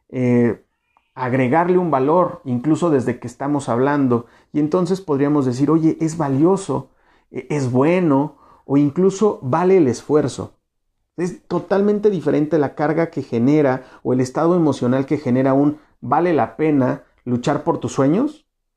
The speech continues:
a decir, "Oye, luchar por tus sueños sí que vale el esfuerzo". ¿Te das cuenta? Otra vez estamos como moviéndonos a una zona de empoderamiento y eso es, eh, algo, la verdad, valioso.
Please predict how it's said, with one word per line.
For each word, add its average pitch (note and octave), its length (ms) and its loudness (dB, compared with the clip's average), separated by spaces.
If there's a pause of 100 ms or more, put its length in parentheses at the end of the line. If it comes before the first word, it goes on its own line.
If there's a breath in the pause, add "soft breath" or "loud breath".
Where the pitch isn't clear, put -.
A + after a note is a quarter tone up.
(160)
a C3 80 -8
decir, B2+ 460 0
"Oye, D3 380 0 (120)
luchar E3+ 360 -2
por G#3 120 2
tus B2+ 140 -6
sueños E3+ 440 -2 (180)
sí - 280 -2
que D3+ 120 0
vale C3+ 220 0
el A#2 80 -2
esfuerzo". G#2+ 520 -6 (600)
¿Te A#2+ 80 -10
das D3+ 160 -4
cuenta? F3 520 -2
Otra E3 260 -2
vez D#3 260 2
estamos D3 540 -2 (240 soft breath)
como B2+ 240 -2
moviéndonos D3 640 0
a C#3+ 40 0
una D#3 180 0
zona D3+ 460 -2
de B2 120 -2
empoderamiento A#2 1040 0 (300 soft breath)
y B2 180 2
eso G#3+ 480 0 (300)
es, C#3+ 420 -4
eh, A2+ 360 -2
algo, C3 600 0 (260)
la A2 160 -6
verdad, A#2+ 320 0
valioso. G#2 600 -2